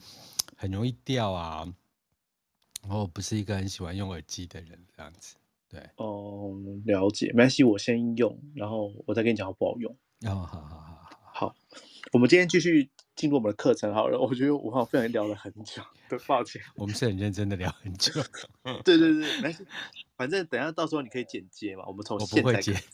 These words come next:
Speaker 1: 剪。
Speaker 2: 对，对，我们把前面那些讲干话，呃，不是讲干话，闲聊的都删掉，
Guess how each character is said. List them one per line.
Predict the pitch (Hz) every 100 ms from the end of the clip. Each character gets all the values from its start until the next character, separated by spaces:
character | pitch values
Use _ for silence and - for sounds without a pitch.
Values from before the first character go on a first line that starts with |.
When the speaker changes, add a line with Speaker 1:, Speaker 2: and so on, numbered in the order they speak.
| - _ - 113
Speaker 1:
剪。 |
Speaker 2:
对， | 131
对， | 127 120
我 | 107
们 | 110
把 | 120
前 | - 135
面 | 151
那 | 143
些 | 143 143 143 147 _ _
讲 | - 113
干 | - -
话， | 123 110
呃， | -
不 | 160
是 |
讲 | 156 110
干 | 120
话， | 120 110
闲 | - 113
聊 | 123 110
的 | 110
都 | 120 127 -
删 | - 107 107
掉， | 110 98